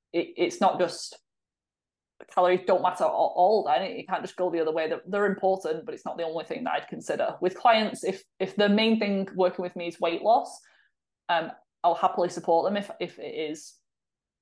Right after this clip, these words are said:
an actual problem, they're not just struggling with, like, body image issues, or they think that they should be the same weight as what they were when they were fifteen. I'll really help to unpack, is this really in alignment? Is this what you really want?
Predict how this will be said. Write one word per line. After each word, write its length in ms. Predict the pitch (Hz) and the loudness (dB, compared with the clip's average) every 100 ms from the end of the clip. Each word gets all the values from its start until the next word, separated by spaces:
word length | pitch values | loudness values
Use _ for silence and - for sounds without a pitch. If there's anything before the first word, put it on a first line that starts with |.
| _ | _
an 80 | - | 0
actual 340 | 180 - 233 | 0 2 2
problem, 380 | 226 240 285 277 | 4 4 4 4
they're 100 | 160 | 4
not 160 | 165 - | 0 -4
just 220 | - - | -10 -12
struggling 380 | - - 165 165 | -10 -8 -6 -6
with, 180 | 160 160 _ _ - | -8 -10 _ _ -16
like, 100 | 185 - _ _ _ | -16 -18 _ _ _
body 240 | - 160 165 | -2 0 0
image 240 | 170 175 | 0 -4
issues, 480 | 170 - 170 165 165 | -4 2 4 6 4
or 300 | 156 156 160 | 0 -2 -4
they 100 | 170 | -6
think 320 | 165 175 - | -6 -8 -4
that 140 | 170 165 | -2 0
they 100 | 165 | -2
should 240 | - 160 | -2 -2
be 360 | 160 165 165 - _ _ | 0 2 0 -2 _ _
the 60 | 185 | -8
same 260 | - 190 175 | 0 2 4
weight 180 | 170 170 | 2 2
as 100 | 175 | 0
what 160 | 165 | 2
they 40 | 170 | 2
were 160 | 165 | 2
when 120 | 160 | 2
they 80 | 165 | 0
were 100 | 165 | -2
fifteen. 480 | - 165 - 170 190 | -4 -8 -4 -2 0
I'll 140 | 170 | 0
really 220 | 165 170 170 | 0 -2 -2
help 220 | 160 - | -6 -6
to 80 | 170 | -8
unpack, 460 | 165 - - - - - | -8 -6 -8 -8 -6 -4
is 160 | 180 | -2
this 420 | - - - - - _ _ _ _ _ _ | -2 -4 -6 -16 -20 _ _ _ _ _ _
really 400 | 196 190 185 185 | 2 4 6 4
in 120 | 190 | 4
alignment? 680 | 185 180 185 226 294 294 - | 4 4 2 2 2 0 -2
Is 140 | 196 | -4
this 160 | 175 180 | -2 -4
what 160 | 165 170 | -6 -4
you 100 | 180 | -2
really 240 | 180 185 | 0 -2
want? 340 | 196 190 254 | -4 -6 -6